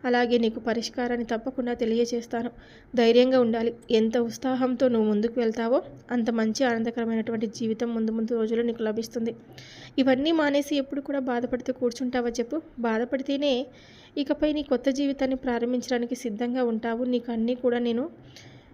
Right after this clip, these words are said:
అన్ని వేళలో ఎన్నో సమయంలో సమకూరుస్తాను. నువ్వు నా దగ్గర పెట్టినటువంటి ప్రతి ప్రార్థన కూడా నేను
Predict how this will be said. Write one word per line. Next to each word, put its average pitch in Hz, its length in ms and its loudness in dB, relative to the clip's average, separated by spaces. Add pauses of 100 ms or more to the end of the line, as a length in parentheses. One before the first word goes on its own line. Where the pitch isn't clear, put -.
(220)
అన్ని 247 200 4
వేళలో 247 300 8
ఎన్నో 247 340 2
సమయంలో 233 580 -2
సమకూరుస్తాను. 233 840 -2
నువ్వు 226 360 -2 (240)
నా 233 100 -2
దగ్గర 233 360 -2 (360)
పెట్టినటువంటి 240 520 0
ప్రతి 233 220 -2
ప్రార్థన 220 480 -4
కూడా 240 240 -4
నేను 226 200 -2